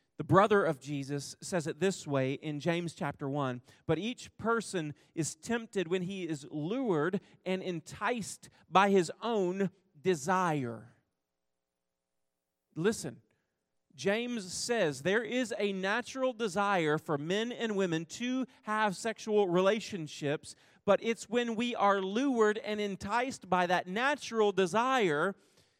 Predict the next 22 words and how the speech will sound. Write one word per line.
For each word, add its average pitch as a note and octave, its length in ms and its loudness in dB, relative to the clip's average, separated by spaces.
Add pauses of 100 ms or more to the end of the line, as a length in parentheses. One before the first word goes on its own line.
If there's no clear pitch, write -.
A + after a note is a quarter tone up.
(420)
he A#3 160 -4
says, E3 640 -2 (220)
"Then B3 320 -2
desire G#3+ 760 2
is G3+ 300 0
conceived, G3+ 840 -6
when G3+ 240 4
it B3 100 -4
is G3 140 -2
conceived, A3 580 -6
gives F3+ 220 0
birth G#3+ 340 0
to A3+ 100 -8
sin, E3+ 360 -6
and D3+ 120 -6
sin, A3 260 -8
when A3 100 -4
it's - 120 -16
fully G3 240 -8
grown, D#3 380 -6
brings D#3+ 400 -8
forth D3 400 -10